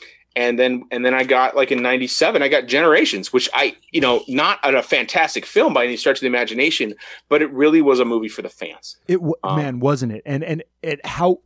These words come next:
Speaker 2: how cool was it growing up seeing Picard on our T V screens at
Speaker 1: Mm-hmm.
Speaker 2: home and getting to love the whole crew, and then going into the fucking theaters to
Speaker 1: Oh, yeah.
Speaker 2: watch them on the, the,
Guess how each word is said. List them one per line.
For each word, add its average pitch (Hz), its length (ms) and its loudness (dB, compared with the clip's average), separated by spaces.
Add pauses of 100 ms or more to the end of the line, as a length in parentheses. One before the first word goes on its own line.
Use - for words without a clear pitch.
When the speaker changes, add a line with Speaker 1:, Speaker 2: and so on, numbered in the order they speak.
Speaker 2:
how 165 220 0
cool 180 400 2
was 147 200 2
it - 200 -6 (400)
growing 165 400 2
up 156 240 -2 (100)
seeing 151 360 -4
Picard 151 680 0
on 139 300 -2 (100)
our 135 400 0
T 147 240 -6
V 143 220 -8
screens 123 480 -4
at 123 80 -2
Speaker 1:
Mm-hmm. - 100 -8
Speaker 2:
home 131 440 2 (220)
and 135 460 -10
getting 175 320 2
to 147 80 0
love 143 560 0
the 139 120 -2
whole 160 320 -2
crew, 156 440 2 (240)
and 151 160 0
then 160 160 2
going 156 360 4
into 156 180 2
the 123 100 -4
fucking 151 480 -6
theaters 127 600 -2 (180)
to 156 180 2
Speaker 1:
Oh, 143 60 6
yeah. 135 60 4
Speaker 2:
watch 143 380 2 (600)
them 180 460 0
on 180 240 0
the, 147 140 -12 (260)
the, 160 160 -4